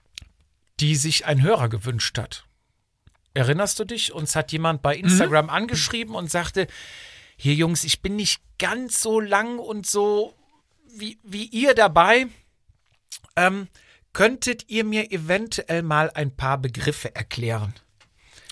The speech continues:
Speaker 1: So. Es geht Begriffe, die man so im Alltag, im Rennverlauf, beziehungsweise nachher bei der Rennanalyse benutzt <laughs> oder f-,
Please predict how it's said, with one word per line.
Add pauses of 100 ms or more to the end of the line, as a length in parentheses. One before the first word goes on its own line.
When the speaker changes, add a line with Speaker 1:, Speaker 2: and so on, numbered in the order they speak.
(220)
Speaker 1:
So. (880)
Es
geht
Begriffe,
die
man
so (760)
im
Alltag,
im
Rennverlauf,
beziehungsweise
nachher
bei
der
Rennanalyse
benutzt (360)
<laughs>
oder
f-,